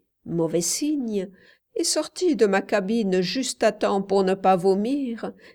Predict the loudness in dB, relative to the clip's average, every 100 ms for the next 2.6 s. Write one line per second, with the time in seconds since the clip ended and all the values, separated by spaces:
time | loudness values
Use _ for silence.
0 | -4 0 0 0 0 2 2 2 2 4
1 | 4 2 0 -2 0 2 0 2 0 -2
2 | -2 -6 -4 -6 -6